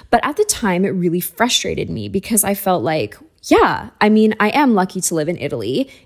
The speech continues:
in the same way that you're lucky to live wherever it is that you live. I live in Italy, and I live in this ancient city that has ancient walls. And yes, it's really beautiful and it's unique and that's really cool, but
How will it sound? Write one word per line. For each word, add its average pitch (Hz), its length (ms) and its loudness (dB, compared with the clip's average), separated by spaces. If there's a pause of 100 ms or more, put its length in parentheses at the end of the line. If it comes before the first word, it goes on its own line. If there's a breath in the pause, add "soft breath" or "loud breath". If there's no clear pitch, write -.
in 233 200 8
the 233 100 6
same 254 420 2
way 202 200 4
that 180 120 4
you're 196 400 6
lucky 190 580 -4
to 285 140 0
live 175 540 0
wherever 185 500 2
it 165 80 -2
is 135 200 -2
that - 100 -4
you 226 180 4
live. 147 340 -4 (260 loud breath)
I 156 200 2
live 226 160 4
in 381 80 2
Italy, 170 480 -2 (240 loud breath)
and 180 500 0 (140)
I 185 140 4
live 185 160 2
in 190 100 2
this 170 320 0
ancient 190 380 0
city 196 320 0
that 151 140 0
has 160 280 0
ancient 208 380 -4
walls. 170 400 2
And 151 320 -6
yes, 147 240 0
it's 262 160 -4
really 262 240 2
beautiful 190 480 0
and 156 160 -2
it's - 180 -2
unique 226 420 2
and 180 140 0
that's 165 220 -4
really 233 180 2
cool, 165 540 0 (320 loud breath)
but 185 440 0